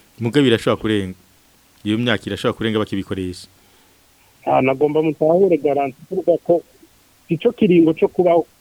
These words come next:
Speaker 2: kw'ibi bikoresho,
Speaker 1: Mhm.
Speaker 2: ibi bikoresho birarenze iyo myaka.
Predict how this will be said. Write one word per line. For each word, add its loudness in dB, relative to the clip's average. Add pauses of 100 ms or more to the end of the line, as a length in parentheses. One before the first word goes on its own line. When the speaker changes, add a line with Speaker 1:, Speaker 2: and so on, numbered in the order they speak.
(120)
Speaker 2:
kw'ibi -2
bikoresho, -2
Speaker 1:
Mhm. -8
Speaker 2:
ibi 4
bikoresho 0
birarenze 0
iyo 2
myaka. -2